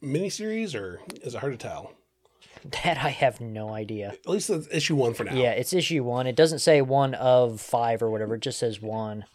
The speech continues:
Speaker 1: Do you happen to have the receipt still? 'Cause it would probably say if it's one of whatever on it. Unless you did an email receipt.
Speaker 2: I did email.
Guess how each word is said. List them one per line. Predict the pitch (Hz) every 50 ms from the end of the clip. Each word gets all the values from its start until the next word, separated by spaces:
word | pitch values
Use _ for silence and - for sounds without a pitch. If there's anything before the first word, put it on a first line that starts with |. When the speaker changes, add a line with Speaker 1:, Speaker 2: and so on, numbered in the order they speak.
| _ _ _ _ _ -
Speaker 1:
Do | 139 143
you | 143
happen | - - 151 147 165
to | 147
have | - 156 147 135
the | 131
receipt | 127 117 - - 143 151 147
still? | - - 156 165 175
'Cause | - - 120
it | 101 - -
would | 127 123 131 117
probably | 107 - 143 175 175
say | 151 - - 156
if | 135 120
it's | 104 -
one | - 123 117 117 110
of | 107 104 113 113 101 95 92 - -
whatever | - 98 101 104 92 76 65
on | 60 62 69
it. | 71 - - - _ _ _ _ - - _ _ _ _ - - _ -
Unless | 131 123 120 -
you | 135 120
did | 110 101
an | 113
email | 107 104 98 90 80
receipt. | 78 - - 80 78 71 - - _ _ _
Speaker 2:
I | 143 139
did | 123 123 123 120 120 113 110
email. | 110 107 101 98 95 92